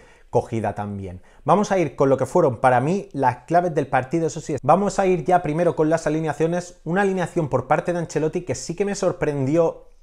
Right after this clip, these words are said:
en ciertos puntos, por ejemplo, la entrada de Lucas Vázquez no, porque sí que es verdad que es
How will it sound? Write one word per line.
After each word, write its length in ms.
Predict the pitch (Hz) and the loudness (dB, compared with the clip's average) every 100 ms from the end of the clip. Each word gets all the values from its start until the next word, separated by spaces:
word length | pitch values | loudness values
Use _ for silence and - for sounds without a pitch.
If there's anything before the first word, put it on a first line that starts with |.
| - | -16
en 200 | - 123 | -8 -6
ciertos 420 | 117 147 170 175 135 | -4 2 2 2 -2
puntos, 360 | 160 175 165 | -2 -2 -4
por 140 | - 113 | -4 -4
ejemplo, 320 | 139 120 104 | -2 -2 -2
la 180 | 113 113 | 0 -2
entrada 320 | 110 139 143 | 2 4 6
de 60 | |
Lucas 260 | 135 135 147 | 4 2 2
Vázquez 300 | 135 131 110 | 0 0 -4
no, 200 | 123 135 | -2 -4
porque 220 | 98 92 | -6 -10
sí 160 | 104 120 | -10 -6
que 60 | 127 | -4
es 60 | |
verdad 340 | 110 120 123 - - - - | -2 0 0 -2 -18 -20 -6
que 120 | 131 | -2
es 160 | 127 | -2